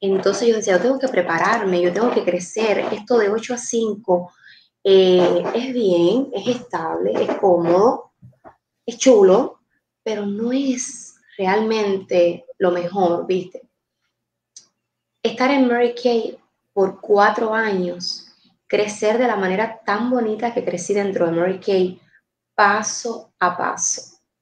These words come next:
paso a paso, porque fue un proceso hermoso. Yo te digo, yo estaba cruda, o sea, yo no sabía de nada. Fue empezar desde aprenderlo todo, desde maquillarme, desde cómo tratar a la gente, cómo,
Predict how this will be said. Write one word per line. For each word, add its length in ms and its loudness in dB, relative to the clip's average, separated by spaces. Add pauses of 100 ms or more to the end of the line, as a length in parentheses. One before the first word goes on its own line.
(440)
paso 720 -2
a 160 -6
paso, 480 -4
porque 320 2
fue 260 -4
un 160 -8
proceso 500 -4
hermoso. 680 -2
Yo 100 0
te 120 2
digo, 180 6
yo 60 2
estaba 360 -2
cruda, 580 2
o 80 -14
sea, 180 -4
yo 40 2
no 80 -4
sabía 320 0
de 120 2
nada. 520 0 (720)
Fue 100 4
empezar 540 0
desde 240 -2
aprenderlo 680 0
todo, 600 0
desde 240 0
maquillarme, 920 -2 (300)
desde 260 0
cómo 240 0
tratar 260 -2
a 80 0
la 100 -2
gente, 640 -4 (440)
cómo, 760 -2